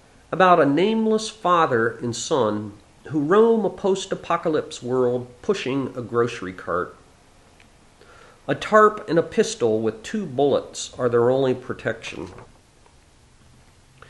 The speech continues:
They're traveling south toward the coast for warmth, although it's not at all clear what they could possibly do once they get there. This is a journey with a destination,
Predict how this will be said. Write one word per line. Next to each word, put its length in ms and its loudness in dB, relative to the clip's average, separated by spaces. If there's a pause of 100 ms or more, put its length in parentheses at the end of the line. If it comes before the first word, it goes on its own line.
(340)
They're 160 6
traveling 680 4
south 520 -2
toward 380 0
the 60 -6
coast 580 -6
for 180 -4
warmth, 680 -4 (880)
although 460 4
it's 120 -4
not 220 2
at 120 2
all 220 2
clear 440 -2
what 180 -2
they 80 2
could 240 -8
possibly 580 -2
do 520 -4 (280)
once 260 0
they 180 -4
get 320 -4
there. 300 -8 (1300)
This 420 4 (100)
is 140 -6
a 60 0
journey 480 2
with 200 -4
a 20 -6
destination, 1080 -4